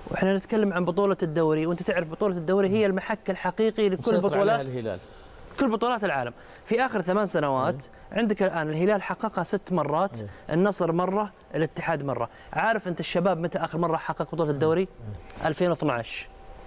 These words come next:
Speaker 1: قبل كم؟ اثناعش سنة.
Speaker 2: إيه.
Speaker 1: الشباب اللي أنت تقول المفروض إنه يكون أحد المنافسين.
Speaker 2: الاتحاد آخر مرة حققها متى؟
Speaker 1: الاتحاد حققها
Speaker 2: نعم،
Speaker 1: الموس-،
Speaker 2: نعم،
Speaker 1: الم-،
Speaker 2: نعم.
Speaker 1: الموسم اللي راح، لكن متى حققها ب-، قبله؟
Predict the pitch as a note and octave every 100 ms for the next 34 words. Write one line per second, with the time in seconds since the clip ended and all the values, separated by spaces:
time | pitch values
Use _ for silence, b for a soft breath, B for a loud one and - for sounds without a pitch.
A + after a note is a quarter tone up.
0 | - D3 E3+ E3+ - F#3+ G3+ - F3+ F3
1 | D#3+ - C3 A#2 - C3+ A2 - - F#3
2 | F#3 C#3 E3 F3+ F3+ G3 G3 F3+ G3+ G3
3 | F#3 F#3 F#3+ F#3+ G#3 F#3 F#3+ F#3 F3 G3+
4 | E3 F#3+ F#3 E3+ F3 D#3 D#3+ E3+ D#3+ D3+
5 | G3+ G#3 A3+ A#3+ B3 G3+ - - G3 B3+
6 | F3+ G#3 A3 C#3+ E3+ G3+ G3 G#3 A3+ G#3+
7 | G3+ F#3+ F#3 E3 E3+ F3 F3+ F3+ A3+ G#3+
8 | G3+ G#3 F#3+ E3 D3 D#3+ C#3 D3